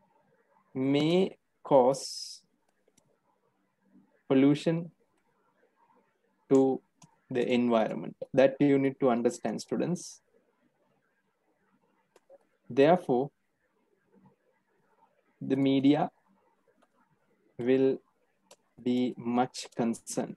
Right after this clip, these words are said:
will be much concerned. Very, very important, much concerned. Medical industry, very highly media will be interested. So can we come to the freight forwarding staff? That means our company staffs who have been working.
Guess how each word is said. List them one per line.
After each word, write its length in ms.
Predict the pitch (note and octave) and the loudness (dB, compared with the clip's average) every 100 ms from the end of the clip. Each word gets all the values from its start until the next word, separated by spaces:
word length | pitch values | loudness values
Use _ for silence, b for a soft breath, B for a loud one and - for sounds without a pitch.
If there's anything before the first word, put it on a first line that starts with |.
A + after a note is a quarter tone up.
| - _ _ _ | -20 _ _ _
will 280 | A2+ A#2 A2+ | -2 0 0
be 280 | A#2+ C3+ - _ | -4 -6 -8 _
much 400 | A#2 A#2 A2+ - | -10 -8 -8 -8
concerned. 420 | - G#2 - A#2 G#2+ | -8 -8 -6 -8 0
Very, 340 | B2+ C3+ D#3 | 4 8 8
very 420 | D3 C#3+ D3 E3+ - _ | 6 4 4 0 -4 _
important, 540 | A#2+ G#2+ G2+ G#2+ A2 - - | -4 -4 -6 -6 -8 -8 -4
much 340 | A#2+ B2 - - | -4 -6 -12 -10
concerned. 400 | G#2 - - - _ _ _ _ _ _ _ _ _ _ _ _ _ _ | -8 -10 -18 -20 _ _ _ _ _ _ _ _ _ _ _ _ _ _
Medical 440 | B2 A#2+ C3 D3 C#3 | -2 0 2 4 2
industry, 640 | C#3 C3 B2+ - D3+ D#3 _ _ _ - | 4 2 2 -2 -2 -2 _ _ _ -12
very 340 | A2+ B2 C#3+ | 2 6 6
highly 580 | C#3+ C#3 C#3 C#3+ C#3+ C#3+ | 6 6 4 2 -2 -4
media 380 | B2+ B2+ B2 A#2+ | -2 0 2 2
will 180 | A#2 A#2 | 0 -4
be 180 | A#2+ B2 | -4 -4
interested. 580 | B2 A2+ - - - - _ _ _ _ _ _ _ _ _ _ | -6 -8 -10 -12 -14 -18 _ _ _ _ _ _ _ _ _ _
So 180 | E3 D#3+ | 4 4
can 200 | E3+ D#3+ | 4 4
we 120 | E3+ | 4
come 200 | E3+ E3+ | 4 4
to 80 | F3+ | 4
the 140 | F3 | 2
freight 380 | F3 D3 D#3 D#3 | 0 0 0 0
forwarding 480 | - D3 D3 D3 C#3+ | -2 0 0 -2 -6
staff? 420 | - C3+ C3+ C#3 | -2 2 2 0
That 200 | C3 B2+ | -2 -2
means 240 | C3+ C3 A#2+ | -2 -4 2
our 220 | A#2+ B2+ | 4 2
company 460 | C3 C3 C3+ C3+ C3 | 0 -4 -4 -6 -6
staffs 420 | - B2+ B2+ - | 0 0 0 -2
who 160 | B2+ A#2+ | 0 4
have 180 | A#2+ | 4
been 200 | A#2+ A#2+ A#2 | 2 -4 -2
working. 460 | A2 - C#3+ D#3 | -2 -2 -8 -10